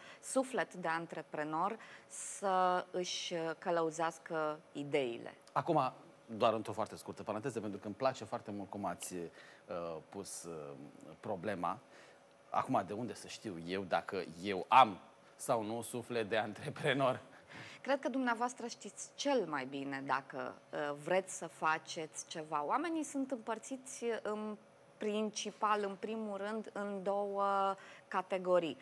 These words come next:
Speaker 1: Cei care sunt lideri, care, uh, au spirit antreprenorial, care poate de mici au făcut, uh, au, uh, vândut limonadă sau au făcut schimb de surprize sau hârtii de ciocolată,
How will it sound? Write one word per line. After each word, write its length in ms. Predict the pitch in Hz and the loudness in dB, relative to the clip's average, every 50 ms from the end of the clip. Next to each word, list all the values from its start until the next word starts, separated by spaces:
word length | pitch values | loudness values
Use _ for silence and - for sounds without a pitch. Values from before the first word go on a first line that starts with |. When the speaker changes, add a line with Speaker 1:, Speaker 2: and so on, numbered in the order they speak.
| - - - - - - | -14 -18 -18 -18 -14 -6
Speaker 1:
Cei 220 | - 220 208 220 | 0 2 2 2
care 280 | 214 - 214 214 208 202 | 4 4 2 2 2 -2
sunt 280 | - - 190 175 170 170 | -2 -4 -4 -4 -4 -4
lideri, 440 | 175 208 226 226 240 262 294 349 370 - | -4 -6 -2 0 2 2 2 2 0 -2
care, 500 | - 208 180 170 175 170 170 170 165 160 - | -4 0 0 2 4 4 2 4 2 2 0
uh, 200 | - 180 175 165 160 - | 0 -2 0 -2 -2 2
au 220 | - 190 190 202 | 4 4 4 4
spirit 420 | 202 - - - 214 196 208 - - | 0 -4 -4 -4 -2 -2 -2 -2 -4
antreprenorial, 1160 | 180 180 180 - 180 - - 180 170 170 170 165 165 160 160 160 170 175 190 214 247 262 254 | -4 -4 -4 -8 -10 -8 -4 -4 -4 -2 -2 -4 -4 -4 -4 0 2 4 4 4 2 0 -4
care 340 | - 214 180 170 170 165 165 - | -2 -2 0 0 0 0 -2 0
poate 300 | - 180 180 - - 180 175 | 0 0 0 2 -2 -4 0
de 260 | 170 170 165 165 165 170 | 0 0 0 0 -2 -2
mici 240 | 185 214 220 - - | -4 -4 -4 -4 -4
au 120 | 214 190 | -4 -4
făcut, 460 | 185 - 180 175 - 190 185 - - - | -4 -4 -8 -6 -4 -6 -6 -6 -8 -4
uh, 360 | 185 175 175 170 170 165 165 160 - - - - - - | -2 0 2 2 2 0 0 -2 -6 -16 -16 -16 -2 4
au, 320 | - 180 175 170 170 165 | 6 6 6 6 4 2
uh, 380 | 170 170 165 160 160 160 165 165 165 160 | 2 2 2 2 0 -2 -2 -4 -4 0
vândut 420 | 175 180 180 175 185 202 190 - | 2 2 2 4 4 2 2 0
limonadă 800 | 196 196 185 180 180 175 170 170 175 185 190 185 175 185 175 170 | -4 -4 -2 0 0 0 2 4 4 4 4 4 4 4 4 4
sau 400 | 170 - - 170 165 165 165 165 160 | 2 0 0 4 4 4 4 4 4
au 400 | 165 165 165 170 170 165 165 165 - | 4 4 4 4 0 -2 -4 -4 -4
făcut 360 | - 175 170 - 208 196 185 | -6 -8 -6 -2 -4 -4 -4
schimb 500 | - - - - 202 196 190 190 180 170 | -4 -12 -8 -4 -2 -2 -2 -2 -2 0
de 400 | 170 170 170 170 165 165 165 160 - | 0 2 2 2 4 2 2 0 -2
surprize 1000 | - - - 170 - - - 180 185 190 185 170 160 170 165 160 156 160 165 156 | -6 -4 -4 -4 -4 -4 -2 0 2 2 2 2 2 2 2 4 2 2 0 -2
sau 340 | - - 160 156 156 151 156 - | -4 0 0 2 2 0 -2 -6
hârtii 300 | 170 156 - - 185 185 | -8 -8 -6 -4 -4 -2
de 120 | 175 170 | 0 -2
ciocolată, 920 | 165 - - 165 156 - 165 156 156 151 147 151 160 - - 196 208 254 | -2 -2 -8 -8 -8 -4 -4 -2 0 0 0 -2 -2 -6 -6 -2 -2 -2